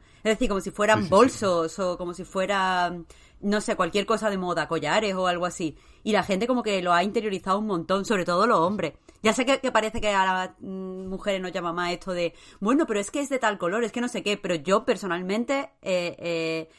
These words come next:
Speaker 1: creo que, que a los tíos o-, os veis más la dif-, o sea, os fijáis más a la hora de comprar en las diferencias como, bueno, es que este es gris claro, pero este es gris carbón, eh,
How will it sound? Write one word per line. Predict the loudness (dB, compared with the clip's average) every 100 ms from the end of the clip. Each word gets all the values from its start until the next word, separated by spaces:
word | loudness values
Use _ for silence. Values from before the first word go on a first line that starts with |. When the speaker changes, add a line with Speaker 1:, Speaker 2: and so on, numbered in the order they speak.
| -20 _
Speaker 1:
creo | 2 4 6
que, | 4 2
que | 0
a | -2
los | -2
tíos | 0 -2 0
o-, | -2 0
os | -2 0
veis | 0 0
más | -2 -2
la |
dif-, | -2 -6 _
o | -2
sea, | -2 -2 -12 -20 _
os | -4
fijáis | -4 -2 0 2
más | 0 0
a |
la | 2
hora | 2 2
de | -2
comprar | -4 -2 -2
en | -2
las | -4
diferencias | -4 -4 -4 -4
como, | -4 -4 0
bueno, | 4 4
es | 2
que | -2
este | -2
es | -2
gris | -2 -4
claro, | 2 2 2 0
pero | -6
este | -2 -2
es | -2
gris | -2 -2 -2 -6 -20 -20 -20 _ _
carbón, | 4 4 4 6 6 6 0 -6
eh, | 0 2 2 0 -4